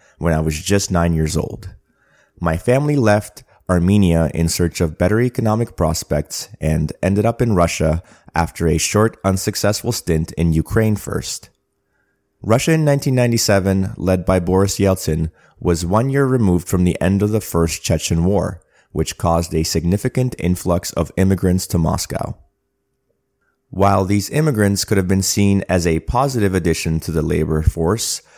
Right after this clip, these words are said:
filling low-paying and physically demanding jobs in sectors with labor shortages,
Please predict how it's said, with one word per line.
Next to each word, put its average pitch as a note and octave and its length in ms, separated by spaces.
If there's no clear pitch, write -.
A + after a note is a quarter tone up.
filling F2 360
low-paying F2+ 680
and E2 220
physically F2 420
demanding E2 520
jobs E2 380
in D#2 120
sectors D#2+ 540
with D2+ 140
labor G#2 320
shortages, E2 720